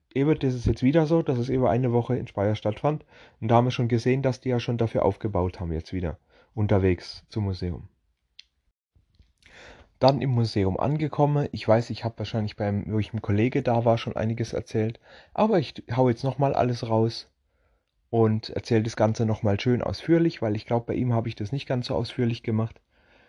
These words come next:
Deswegen erzähl ich das jetzt alles nochmal schön ausführlich vom Museum. Und dann brauch ich das auch nicht mehr nochmal erzählen, kann nur erwähnen, dass man nochmal dort war oder sonst was.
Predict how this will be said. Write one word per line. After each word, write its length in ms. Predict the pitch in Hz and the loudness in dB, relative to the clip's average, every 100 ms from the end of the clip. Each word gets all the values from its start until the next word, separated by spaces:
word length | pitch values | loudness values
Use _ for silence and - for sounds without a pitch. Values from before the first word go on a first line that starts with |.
| _ _ | _ _
Deswegen 260 | - 113 110 | -2 0 2
erzähl 320 | 104 113 101 | 0 -2 -2
ich 80 | - | -4
das 160 | 104 | -6
jetzt 180 | 139 147 | -4 0
alles 240 | - 139 | 0 0
nochmal 300 | 131 131 123 117 | -2 0 0 2
schön 200 | 127 - | 2 2
ausführlich 500 | 117 - 123 117 113 | -4 -4 -2 -2 -2
vom 160 | 120 | -2
Museum. 440 | 113 113 117 120 117 _ _ _ _ _ _ _ - | 0 2 2 0 -4 _ _ _ _ _ _ _ -6
Und 160 | 113 | 0
dann 140 | 110 107 | 2 2
brauch 220 | 110 107 | 0 0
ich 80 | - | 0
das 180 | 110 | -6
auch 140 | 101 107 | -4 0
nicht 240 | 110 - | -2 0
mehr 80 | 107 | -2
nochmal 340 | 104 104 101 | -2 -2 -2
erzählen, 420 | 67 - 110 104 107 | -2 -4 -2 0 0
kann 180 | 104 | -2
nur 140 | 104 107 | 0 0
erwähnen, 380 | 98 98 101 95 | 0 0 0 -2
dass 160 | 98 | -4
man 80 | 104 | -2
nochmal 200 | 95 90 | -2 -2
dort 280 | 107 117 - | -2 -4 -2
war 220 | 107 - | 0 0
oder 160 | 107 98 | -2 -2
sonst 340 | 107 104 - | -4 -6 -6
was. 240 | 104 - | -6 -6